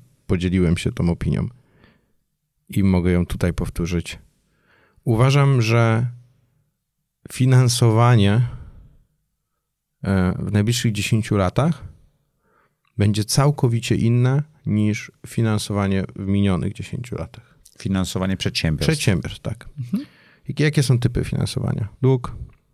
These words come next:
Speaker 1: e, i
Speaker 2: Dług
Speaker 1: finan-
Speaker 2: w sensie pożyczka z
Speaker 1: pożyczka
Speaker 2: banku.
Speaker 1: z banku, e, finansowanie, finansowanie zewnętrzne, e, przez inwestorów.
Speaker 2: Czyli equity, czyli
Speaker 1: Equity.
Speaker 2: oddajesz udziały.
Speaker 1: Oddajesz udziały. I equity dzieliło się, załóżmy, na,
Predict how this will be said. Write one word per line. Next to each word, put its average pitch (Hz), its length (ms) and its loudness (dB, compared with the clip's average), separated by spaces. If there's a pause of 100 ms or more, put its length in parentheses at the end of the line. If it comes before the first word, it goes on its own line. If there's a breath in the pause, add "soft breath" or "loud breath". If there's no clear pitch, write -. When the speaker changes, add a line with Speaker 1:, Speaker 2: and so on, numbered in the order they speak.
(720)
Speaker 1:
e, 95 540 4
i 131 200 0
Speaker 2:
Dług - 160 -6
Speaker 1:
finan- 117 280 4
Speaker 2:
w - 60 -4
sensie 107 320 -2
pożyczka 92 360 -2
z - 20 6
Speaker 1:
pożyczka 120 300 2
Speaker 2:
banku. 104 100 2
Speaker 1:
z 101 40 -2
banku, 117 360 2 (840 loud breath)
e, 95 40 -2
finansowanie, 95 680 -2 (280)
finansowanie 90 600 -4
zewnętrzne, 92 540 -2 (580)
e, - 40 -4
przez - 240 -6
inwestorów. 85 540 -6 (120)
Speaker 2:
Czyli 87 380 0
equity, 87 400 -2
czyli 78 260 -4
Speaker 1:
Equity. 120 220 4
Speaker 2:
oddajesz 85 260 2
udziały. 85 360 0
Speaker 1:
Oddajesz 98 460 2
udziały. - 240 -8 (440 loud breath)
I 117 240 4
equity 127 380 2
dzieliło 104 500 4
się, 92 240 -2
załóżmy, 85 420 -4
na, 69 360 -2